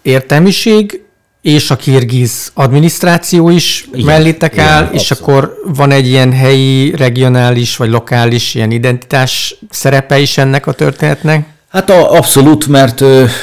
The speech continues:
Speaker 2: ö, azt nem lehet kiszámolni, hogy, tehát nem, nem tudunk számot vetni arról, hogy, hogy ez a ki-, ez a kirgiz manaszmesélő, aki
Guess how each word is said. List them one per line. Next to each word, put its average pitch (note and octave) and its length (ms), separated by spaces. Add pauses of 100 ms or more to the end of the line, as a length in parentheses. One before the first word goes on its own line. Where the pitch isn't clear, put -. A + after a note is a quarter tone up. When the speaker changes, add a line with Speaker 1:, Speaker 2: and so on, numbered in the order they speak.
(180)
Speaker 2:
ö, B2 400
azt - 200
nem E3+ 220
lehet A2+ 220
kiszámolni, A#2 760
hogy, G#2 460 (280)
tehát - 220
nem, D#3+ 180 (100)
nem D#3 160
tudunk A2 200
számot A2+ 380
vetni - 240
arról, A#2+ 340
hogy, G#2 220 (140)
hogy C#3 260
ez A#2 120
a A2 120
ki-, - 160
ez A#2 160
a G2+ 60
kirgiz A#2 320
manaszmesélő, A2+ 800
aki G2 420